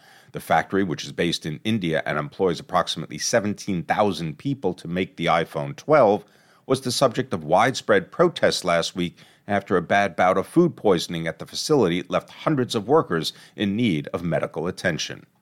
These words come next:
And a historic London home once occupied by the Polish-British writer Joseph Conrad, whose novella Heart of Darkness inspired the nineteen seventy-nine epic film Apocalypse Now,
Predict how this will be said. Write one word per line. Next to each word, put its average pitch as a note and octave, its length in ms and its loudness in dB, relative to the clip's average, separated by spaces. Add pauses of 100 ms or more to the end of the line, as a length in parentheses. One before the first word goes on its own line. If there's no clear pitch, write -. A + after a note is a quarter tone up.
(520)
And C3+ 160 4
a B2+ 100 6
historic C3+ 580 4
London C#3 300 2
home A#2+ 400 2
once F#2+ 260 0
occupied F#2 640 2
by E2+ 140 2
the D#2 80 -2
Polish-British F2+ 880 -2
writer E2+ 480 0
Joseph - 460 -4
Conrad, G#2 580 2 (320)
whose D#2+ 300 -4
novella F2+ 480 4
Heart G#2+ 260 4
of D#2 140 -2
Darkness C3 480 2
inspired F2 480 0
the D#2+ 60 -4
nineteen F2 500 -4
seventy-nine F2 640 -2
epic - 320 -6
film F2 340 -2
Apocalypse - 760 -2
Now, B2+ 320 2